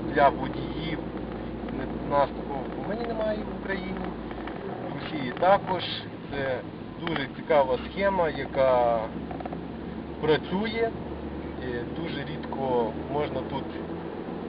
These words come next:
дії поліцейських оскаржити, тому що немає такого бардаку, ніхто спеціально тут таким чином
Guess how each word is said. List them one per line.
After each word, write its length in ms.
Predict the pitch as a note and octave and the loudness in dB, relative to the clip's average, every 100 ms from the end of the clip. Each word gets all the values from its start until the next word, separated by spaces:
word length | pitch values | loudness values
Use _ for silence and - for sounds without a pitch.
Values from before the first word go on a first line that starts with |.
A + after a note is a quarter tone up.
| - - - - - - - | -4 -4 -4 -6 -4 -4 -2
дії 360 | E3 D#3+ D#3 C3+ C#3+ | -2 0 -2 -4 -6
поліцейських 680 | C#3 C#3 D#3+ D3+ - C3 A2+ - - - - | -6 0 2 2 -2 -8 -6 -6 -8 -8 -6
оскаржити, 720 | - F#3+ G3 A3 - - F#3+ - - | 0 6 8 6 2 -4 -4 -4 -4
тому 260 | D3+ D#3 D#3 E3 E3 E3 | -2 0 -2 -2 -6 -6
що 400 | C#3 C3+ C3 B2 B2 C3+ | -4 -4 -2 -2 -2 -4
немає 840 | C3+ C#3+ C3 B2+ A2+ A#2+ A#2 A2 G#2+ A#2 | 0 4 4 2 -2 -2 -2 -2 -2 -6
такого 560 | A2+ B2 A#2+ A#2 A2+ A2+ A2+ - - - - - - - C3 | -4 -2 -2 -2 -2 -4 -6 -6 -6 -6 -6 -6 -6 -4 0
бардаку, 960 | C3 C#3 C#3 - - F#3 G#3 G#3+ F3 D3 | 0 0 -2 -2 -4 -2 0 2 2 0
ніхто 340 | C#3+ - D3+ D3+ | -2 -2 -2 -2
спеціально 1300 | - - - C#3 C#3 C3+ C3+ B2+ C3 B2+ B2 A#2+ A#2 G#2 A2+ A2+ A2+ - - - - - - | -2 -2 6 6 6 2 0 2 4 4 4 4 2 0 -2 -4 -4 -4 -4 -6 -6 -6 -6
тут 180 | - - - - - - - - A#2 | -4 -4 -4 -6 -6 -6 -6 -6 -6
таким 300 | A2 C3+ C3 | -4 -4 -4
чином 260 | C#3 C3 | -2 -2